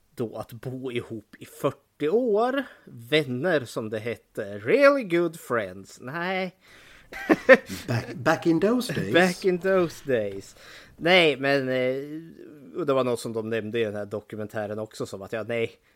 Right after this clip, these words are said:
Speaker 1: det, det var inte bara liksom två goda vänner som <laughs> levde ihop. Nej, det, det, det, de vart ju ett kärlekspar. Eh, och jag tänker, det kommer också kanske spela in liksom att,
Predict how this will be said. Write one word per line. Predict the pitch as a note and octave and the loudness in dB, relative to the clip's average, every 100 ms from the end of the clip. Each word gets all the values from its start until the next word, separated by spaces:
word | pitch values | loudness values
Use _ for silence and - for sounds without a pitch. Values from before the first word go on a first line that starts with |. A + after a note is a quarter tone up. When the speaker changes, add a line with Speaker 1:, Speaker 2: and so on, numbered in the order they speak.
| _ | _
Speaker 1:
det, | C3 B2 | -14 -6
det | A#2+ | -4
var | A2+ | -4
inte | G#2+ A2 | -6 -8
bara | G#2+ G2+ | -8 -8
liksom | G2+ G2+ G2 _ | -8 -12 -14 _
två | - G#2+ G2+ | -12 -10 -10
goda | A2 G#2+ G#2+ G#2 | -10 -8 -8 -4
vänner | A#2 G#2 A#2 A2 | -6 -4 -4 -4
som | - G2+ F#2 _ | -6 -12 -12 _
<laughs> | - G#3 D#3+ C3 | -14 -8 0 4
levde | C3+ A2 B2 | 4 2 -4
ihop. | B2 C#3+ - _ - - - - | 0 -2 -4 _ -20 -20 -20 -4
Nej, | C3 B2+ | 0 2
det, | B2 | 0
det, | A#2+ C3+ | -6 -8
det, | C3 C3+ | -6 -4
de | C3+ B2+ | 0 0
vart | A#2 G#2 - | 0 -4 -6
ju | F#2+ | -12
ett | |
kärlekspar. | - B2 G2 F#2 F#2 - - C3+ - - A#2 - _ - - - - - _ _ _ _ - | -6 -4 -4 -8 -16 -20 -8 -6 -6 -8 -18 -18 _ -20 -20 -20 -20 -20 _ _ _ _ 0
Eh, | D3+ E3 D#3+ | 4 4 4
och | |
jag | E3 | 2
tänker, | F3+ E3 D#3+ | 2 0 2
det | F#3 | 0
kommer | F3+ F#3+ F3 | 2 2 2
också | E3 - | 0 -2
kanske | F#3 F3+ E3+ | -2 -2 -4
spela | - F3 D3 A#2+ | -6 0 0 0
in | A#2 G#2+ | -2 -6
liksom | A2 - G#2+ | -10 -8 -8
att, | G#2 | -8